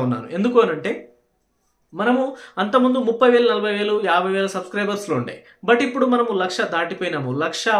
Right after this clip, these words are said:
ఒక వెయ్యి సబ్స్క్రైబర్లను దాటిపోయినాము. So, ఇంతగానో నన్ను తీసుకొచ్చిన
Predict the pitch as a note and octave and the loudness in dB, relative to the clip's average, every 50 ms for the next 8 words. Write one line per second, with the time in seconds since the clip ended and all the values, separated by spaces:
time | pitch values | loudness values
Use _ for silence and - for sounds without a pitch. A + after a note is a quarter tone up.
0 | G3 F#3 F3+ - F#3 F3+ F3 F#3+ G3 G#3 G3+ G3+ F3+ - - - F#3 F3+ F3 F3 | 2 0 0 -2 -2 -2 -2 -2 -2 -4 -4 -6 -8 -8 -6 -6 -4 -4 -2 -2
1 | F3 E3+ D#3 D3 D3+ D3+ D#3 D3+ D#3+ D3+ C3+ B2 A2 G2+ - - - - - _ | -4 -4 -2 -2 -2 -2 -2 -4 -4 -4 -4 -4 -8 -10 -14 -18 -20 -20 -20 _
2 | - - B3 A#3+ B3 B3 B3+ B3+ B3 - - G#3 G3 G3+ G#3 G3+ A3+ G#3+ F3+ F3 | -6 2 4 6 6 6 4 4 0 -4 -4 -2 0 0 0 0 0 2 2 2
3 | F3+ F3+ F3 E3+ E3+ E3+ F3 - G#3 A#3 A#3+ - - A3+ A3+ - A#3 | 0 -2 -2 -4 -6 -6 -8 -8 -6 -6 -4 -2 -2 -2 -2 -2 -6